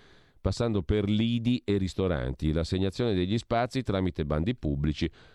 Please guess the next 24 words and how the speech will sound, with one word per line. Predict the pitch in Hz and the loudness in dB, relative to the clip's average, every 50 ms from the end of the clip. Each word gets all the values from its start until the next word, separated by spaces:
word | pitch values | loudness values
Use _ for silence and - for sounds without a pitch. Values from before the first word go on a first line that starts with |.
| - _ - | -20 _ -6
a | - 113 101 | -4 -2 0
partecipazione | - 127 113 - 113 90 101 - - 98 - - 92 90 87 85 85 90 87 - - | 0 -2 -2 -2 -2 -4 -2 -2 -2 -4 -2 -2 0 0 2 2 0 0 -2 -4 -6
libera. | - 78 69 64 58 55 60 62 60 60 - - | -4 -4 -2 -2 -2 -2 -2 -2 -2 -2 -4 -4
Avvisi | - 76 80 101 113 101 82 80 | -2 -2 0 0 0 0 -2 -4
esplorativi, | 76 - 95 101 104 117 120 - 131 135 139 139 139 117 - | -4 -2 -2 0 0 0 -2 -2 -2 -2 -2 -2 -2 -6 -4
poi | - - 69 71 | -4 -2 0 0
le | 80 101 | 0 -2
offerte | 120 - - 87 78 76 76 - - 113 - - | -2 -2 -2 -2 -2 -2 -2 -2 -4 -4 -4 -2
e | - 156 | -4 -4
poi | - - 92 85 | -2 0 0 0
le | 85 87 | 0 0
procedure | - - 80 80 - - 120 104 78 67 65 73 76 | -2 -2 -2 -2 -2 -2 -2 -2 -2 -2 -2 -2 -2
per | - 82 78 | -2 -2 -2
affidare | 85 80 - 107 87 64 60 64 65 67 | -2 -2 -2 -2 -2 -2 -2 -2 -2 0
gli | 73 78 | 0 -2
spazi. | 76 - - 55 50 50 - - - 57 | -2 -4 -6 -6 -6 -6 -8 -8 -8 -6
Durata | 58 64 76 78 92 98 98 - - 82 - - - - - - - - - - _ | -2 0 0 2 2 0 0 -2 -2 -4 -4 -6 -12 -20 -20 -20 -20 -20 -20 -16 _
dell'assegnazione | 82 87 95 92 85 78 - - 101 104 127 143 - - - 76 69 69 71 78 - | 0 0 0 2 0 -2 -2 0 0 0 0 -2 -2 -4 -2 -2 -2 -2 -2 -4 -2
da | - 98 107 | -2 -4 -4
sei | - - - 64 65 67 - _ - | -2 -4 -6 -6 -6 -8 -8 _ -4
a | 85 - | -4 -2
quaranta | - 76 69 67 71 69 - - 76 65 | 0 -2 0 0 -2 -4 -4 -2 -2 -2
anni", | 64 65 65 67 67 65 | 0 0 0 0 -2 -2
scrive | - - 65 64 65 64 65 67 - | -4 -4 -2 -2 0 0 0 -2 -4